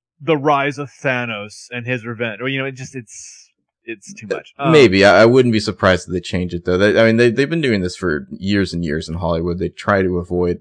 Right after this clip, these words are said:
Speaker 2: part names or part numbers if, if possible.
Speaker 1: Yeah.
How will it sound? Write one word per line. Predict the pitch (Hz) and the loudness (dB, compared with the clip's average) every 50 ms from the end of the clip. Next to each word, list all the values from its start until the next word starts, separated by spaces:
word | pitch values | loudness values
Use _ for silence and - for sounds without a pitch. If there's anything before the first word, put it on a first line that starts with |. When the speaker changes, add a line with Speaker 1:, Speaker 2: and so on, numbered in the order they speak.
| _ _ - | _ _ -6
Speaker 2:
part | - 87 - - | -4 -4 -4 -4
names | 80 78 78 71 - - - - - - _ - | -6 -8 -6 -6 -8 -10 -12 -14 -18 -18 _ -8
or | 95 82 | -8 -8
part | - - 98 101 - | -4 -2 -2 -2 -2
numbers | - 82 90 - - 87 | -2 -6 -6 -8 -8 -10
if, | - - _ _ | -12 -16 _ _
if | 107 104 - | -20 -20 -12
possible. | - - - - - - 113 104 - 101 113 _ _ _ _ _ _ _ _ _ _ _ _ _ _ _ _ - | -8 -8 -8 -8 -8 -12 -14 -12 -12 -14 -14 _ _ _ _ _ _ _ _ _ _ _ _ _ _ _ _ -6
Speaker 1:
Yeah. | 131 123 110 98 | -4 -4 -4 -4